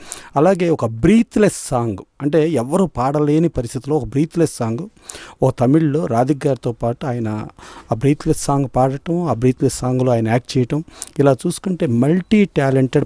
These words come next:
పర్సనాలిటీ ఎస్పి బాలసుబ్రహ్మణ్యం గారు. ఎస్పి బాలసుబ్రహ్మణ్యం గారు ఇవాళ భౌతికంగా మన దగ్గర లేకపోయినా, ఆయన సూర్యుడు, చంద్రుడు, భూమి ఆకాశాలు ఉన్నంత వరకు ఆయన బతికే ఉంటారు అని తెలియజెప్పటానికి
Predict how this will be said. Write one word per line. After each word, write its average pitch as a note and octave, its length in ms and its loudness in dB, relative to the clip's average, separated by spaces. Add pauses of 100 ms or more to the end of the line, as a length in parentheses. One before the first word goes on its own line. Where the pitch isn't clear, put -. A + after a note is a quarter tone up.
పర్సనాలిటీ B2 720 -2 (200)
ఎస్పి C3+ 240 0
బాలసుబ్రహ్మణ్యం A2+ 640 0
గారు. - 180 -12 (580)
ఎస్పి G#3+ 300 4
బాలసుబ్రహ్మణ్యం D#3 920 2
గారు D#3+ 360 -2
ఇవాళ B2+ 260 0
భౌతికంగా D3+ 720 -2
మన B2 200 -2
దగ్గర B2 320 -2
లేకపోయినా, B2 640 0 (540)
ఆయన C3+ 320 2 (560)
సూర్యుడు, C3 600 2 (340)
చంద్రుడు, B2+ 540 2
భూమి C#3 360 2
ఆకాశాలు A#2+ 720 -2
ఉన్నంత C3+ 560 4
వరకు A2 540 -4
ఆయన B2 200 0
బతికే B2 480 0
ఉంటారు B2+ 520 0 (440)
అని C3+ 120 0
తెలియజెప్పటానికి D#3 1040 0